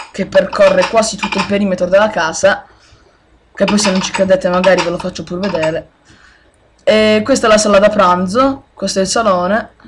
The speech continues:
Facciamo una simulazione. Adesso mia madre starebbe qui,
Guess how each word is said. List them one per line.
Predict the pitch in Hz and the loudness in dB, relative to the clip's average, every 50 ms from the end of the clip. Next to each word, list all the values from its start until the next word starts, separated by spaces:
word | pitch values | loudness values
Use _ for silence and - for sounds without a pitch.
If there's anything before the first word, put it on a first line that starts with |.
| - _ _ _ _ _ _ _ _ _ _ _ _ _ _ _ _ _ _ _ _ _ _ _ _ _ _ - - - - - - - - - | -20 _ _ _ _ _ _ _ _ _ _ _ _ _ _ _ _ _ _ _ _ _ _ _ _ _ _ -20 -20 -20 -20 -20 -20 -20 -20 -16
Facciamo | _ - 190 185 - 202 202 | _ -8 -8 -4 -4 -2 -2
una | 190 190 | -2 -2
simulazione. | 190 - 196 190 185 180 180 - - - 175 165 165 170 185 180 - - - _ _ _ _ _ _ _ _ _ _ _ _ _ _ _ _ _ _ _ _ _ _ _ _ _ _ - - - _ _ _ _ _ _ - _ _ _ _ _ _ _ _ _ _ _ _ _ _ _ _ _ _ _ _ _ _ _ _ _ _ _ _ _ _ _ _ _ _ _ _ _ _ _ - - - _ _ _ | -4 -4 -4 -4 -4 -4 -6 -8 -6 -4 -4 -4 -4 -6 -10 -12 -16 -20 -20 _ _ _ _ _ _ _ _ _ _ _ _ _ _ _ _ _ _ _ _ _ _ _ _ _ _ -20 -20 -20 _ _ _ _ _ _ -20 _ _ _ _ _ _ _ _ _ _ _ _ _ _ _ _ _ _ _ _ _ _ _ _ _ _ _ _ _ _ _ _ _ _ _ _ _ _ _ -20 -20 -20 _ _ _
Adesso | - 175 208 214 208 196 - - - 196 | -2 0 2 4 2 2 0 -2 -2 -2
mia | 208 233 | -2 0
madre | 233 196 180 185 180 180 190 208 - - - _ _ _ _ _ _ _ _ _ _ _ _ | 0 2 2 2 2 0 -2 -2 -4 -8 -14 _ _ _ _ _ _ _ _ _ _ _ _
starebbe | - - - 185 185 190 190 180 175 185 202 208 | -20 -8 -4 0 2 4 4 2 2 -2 -6 -6
qui, | - - 208 196 196 208 208 | -6 -6 -6 -6 -6 -6 -10